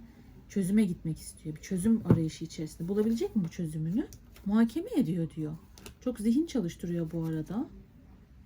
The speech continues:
Tedirgin de. İki arada bir derede kalmış. Aman ne, e, böyle, e, şey biliyor musunuz?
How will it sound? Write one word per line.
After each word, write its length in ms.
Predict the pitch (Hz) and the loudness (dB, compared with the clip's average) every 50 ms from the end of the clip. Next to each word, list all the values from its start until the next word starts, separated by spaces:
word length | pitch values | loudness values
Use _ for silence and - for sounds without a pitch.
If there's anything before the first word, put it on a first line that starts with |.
| - - - | -20 -10 -4
Tedirgin 520 | - 190 175 202 202 202 214 247 247 226 180 | -2 0 0 0 0 2 2 4 4 4 2
de. 240 | 165 165 214 294 311 - - - - - - - - - - - - - - - - - - - - - - - - - - - - - - - - - - 123 123 - - - - - | 2 0 -2 -4 -6 -10 -16 -20 -20 -20 -20 -20 -20 -20 -20 -20 -20 -20 -20 -20 -20 -20 -20 -20 -16 -14 -14 -14 -14 -18 -20 -20 -20 -20 -20 -16 -2 6 6 6 6 4 -6 -14 -8 -6
İki 240 | 220 - - 247 233 | -4 2 4 6 6
arada 200 | 214 208 226 208 | 6 6 4 2
bir 80 | 202 | 2
derede 280 | 190 202 196 190 190 190 | 0 0 0 0 -2 -4
kalmış. 360 | - 185 170 160 156 156 - - - - - - - - - - - - - - | -4 -4 -4 -4 -4 -6 -10 -14 -18 -20 -20 -20 -20 -20 -20 -20 -20 -12 -2 2
Aman 420 | 220 233 226 226 233 220 208 190 185 175 170 160 156 160 | 4 6 6 6 6 4 2 0 -4 -4 -4 -4 -2 2
ne, 260 | 196 240 262 262 247 | 4 4 4 4 2
e, 80 | 226 220 226 - 208 208 208 202 196 190 185 180 180 196 - - - - - - - - - | 0 -2 -4 -4 -2 -2 -2 -2 -2 -6 -6 -8 -8 -8 -8 -10 -12 -16 -20 -20 -16 -6 0
böyle, 520 | 190 220 214 214 208 202 208 208 208 196 190 - - - - - - - - - - - | 4 4 6 6 6 4 4 2 2 0 -2 -8 -16 -20 -20 -20 -20 -20 -20 -18 -10 -4
e, 460 | - 196 196 190 190 190 185 185 185 | -2 -2 0 0 0 0 0 -2 -4
şey 300 | 180 - 220 202 190 160 | -2 0 0 0 2 2
biliyor 220 | 170 165 208 247 262 | 0 4 4 4 4
musunuz? 480 | 240 208 208 - 202 180 175 180 190 | 4 2 0 -2 -4 -4 -4 -4 -4